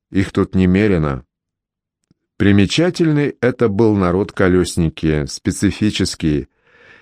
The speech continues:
Из тех, с кем, если и свяжешься, то руку следует держать в кармане на пушке. Чуть меньше половины грузоперевозок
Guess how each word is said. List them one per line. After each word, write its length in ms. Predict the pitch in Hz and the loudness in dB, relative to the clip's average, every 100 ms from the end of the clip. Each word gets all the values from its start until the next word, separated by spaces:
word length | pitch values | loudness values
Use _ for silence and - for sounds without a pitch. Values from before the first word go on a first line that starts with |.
| _ _ _ _ _ _ _ - | _ _ _ _ _ _ _ -4
Из 220 | 113 117 | -2 -2
тех, 260 | - 170 - | 0 0 0
с 120 | - | -4
кем, 260 | 143 147 | 0 0
если 400 | 123 135 120 123 | 2 0 -2 0
и 120 | 123 110 | 0 0
свяжешься, 840 | - 143 151 113 - - 92 85 - - | -2 0 0 -2 -4 -2 0 0 -2 -2
то 400 | 110 110 104 - | 2 4 2 0
руку 340 | 110 139 156 131 | 0 0 0 -2
следует 500 | - 110 117 113 92 | -2 -2 2 0 2
держать 460 | 98 87 92 107 | 0 0 0 -2
в 60 | - | -2
кармане 500 | 104 90 87 92 92 | -2 0 2 2 2
на 140 | 92 | 2
пушке. 720 | 87 - 80 - - 78 71 - _ _ _ _ _ _ _ _ _ _ _ _ _ _ _ _ _ _ _ _ _ _ _ _ _ _ - | 0 -2 -4 -4 -4 -2 -2 -8 _ _ _ _ _ _ _ _ _ _ _ _ _ _ _ _ _ _ _ _ _ _ _ _ _ _ -6
Чуть 180 | - 160 | -2 2
меньше 300 | 160 160 165 | 2 2 0
половины 760 | 151 147 147 143 135 131 123 - - | 0 2 2 2 0 0 -2 -6 -2
грузоперевозок 1040 | 101 135 120 - 120 117 120 104 107 | 0 2 0 0 2 2 0 0 -2